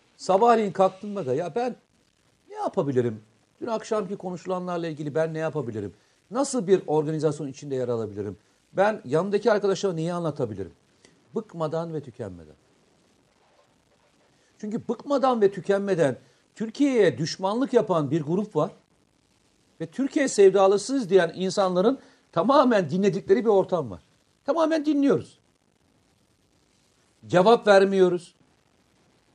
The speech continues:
Yaptıklarını yüzlerine söylemiyoruz.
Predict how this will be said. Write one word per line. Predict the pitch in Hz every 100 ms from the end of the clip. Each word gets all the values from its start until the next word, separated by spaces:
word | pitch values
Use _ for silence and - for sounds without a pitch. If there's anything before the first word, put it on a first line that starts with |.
| _ _ _ _ _ _ _ _ _ _ _ _ _ _ _ _ _ _ _ _ _ _ _
Yaptıklarını | 139 170 - 294 214 208 208
yüzlerine | 180 156 202 202 202
söylemiyoruz. | 190 180 190 190 185 180 -